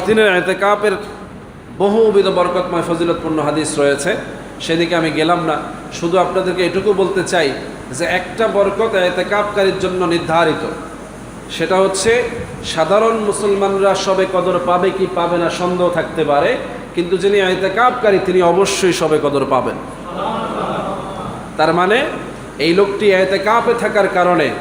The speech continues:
শবে কদরের পরিপূর্ণ মর্যাদা আল্লাহ তাকে দান করবেন, বলি সুবহানাল্লাহ। কারণ এতেকাফের যে শর্ত, এগুলো পূরণ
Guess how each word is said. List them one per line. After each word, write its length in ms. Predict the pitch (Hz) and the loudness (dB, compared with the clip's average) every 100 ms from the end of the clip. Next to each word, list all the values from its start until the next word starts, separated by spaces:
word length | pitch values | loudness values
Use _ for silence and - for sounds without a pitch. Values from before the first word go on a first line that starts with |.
| - - - - - | -10 -12 -14 -14 -10
শবে 280 | - 180 180 185 | -2 0 2 2
কদরের 320 | 196 208 196 - | 2 2 2 2
পরিপূর্ণ 460 | 220 233 220 202 202 | 2 2 0 0 2
মর্যাদা 460 | 180 180 175 208 208 | 2 2 2 4 4
আল্লাহ 220 | 190 175 | 4 4
তাকে 180 | 165 160 | 0 2
দান 200 | 156 147 | 0 2
করবেন, 240 | 151 143 | 2 2
বলি 140 | 139 131 | 2 0
সুবহানাল্লাহ। 460 | 139 127 120 107 - - - - - - - - - | 2 2 2 -2 -4 -6 -6 -6 -6 -6 -4 -6 -2
কারণ 260 | 160 175 175 | 0 2 2
এতেকাফের 680 | 175 175 175 196 208 202 185 | 2 2 0 2 4 2 2
যে 100 | 185 | 0
শর্ত, 540 | - 208 202 - 190 175 | 0 0 -2 0 0 0
এগুলো 320 | 170 190 202 | 2 4 4
পূরণ 360 | 185 185 185 | 2 2 2